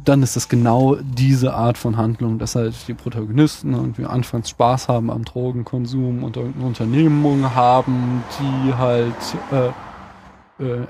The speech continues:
erfolgversprechend beginnt und dann kippt das irgendwann und am Ende stirbt jemand durch die Drogen. Und ich denke, im, äh, das ist so quasi die,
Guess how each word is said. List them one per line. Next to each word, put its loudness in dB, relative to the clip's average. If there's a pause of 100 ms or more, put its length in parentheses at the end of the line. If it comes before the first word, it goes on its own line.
(360)
erfolgversprechend -2
beginnt -2
und -10
dann -8 (120)
kippt -8
das -8
irgendwann -10
und -8
am -8
Ende -10 (300)
stirbt -10
jemand -4
durch -10
die -12
Drogen. -8 (720)
Und -2
ich -12
denke, 0
im, -2 (1500)
äh, 0 (240)
das 2
ist -6
so 2
quasi -2
die, -8